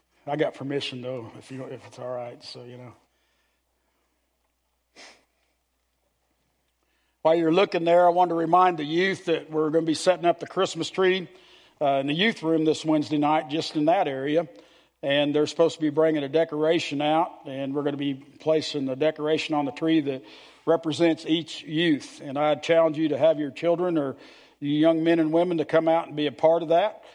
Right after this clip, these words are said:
And that'll be this Wednesday night. As before, read the scripture. The four thoughts today is, how does God see you? Are you therapeutic, refreshing, or disgusting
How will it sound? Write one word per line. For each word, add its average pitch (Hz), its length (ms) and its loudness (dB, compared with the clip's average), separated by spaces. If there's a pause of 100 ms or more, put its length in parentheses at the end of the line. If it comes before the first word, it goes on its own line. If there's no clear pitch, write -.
(400)
And 131 200 -2
that'll 143 160 0
be 143 140 -4
this 143 260 -2
Wednesday 147 380 -2
night. 151 340 0 (200)
As 139 200 -8
before, 143 440 0
read 165 200 2
the 139 60 -8
scripture. 202 580 0 (460)
The 135 140 -2
four 185 260 4
thoughts 196 360 4
today 190 480 4 (480)
is, 131 140 -10
how 190 160 8
does 185 160 -2
God 190 280 4
see 196 260 0
you? 175 400 2 (800)
Are 156 160 6
you 160 420 2 (260)
therapeutic, 208 720 2 (1040)
refreshing, 233 840 0 (800)
or 180 180 4
disgusting 208 640 2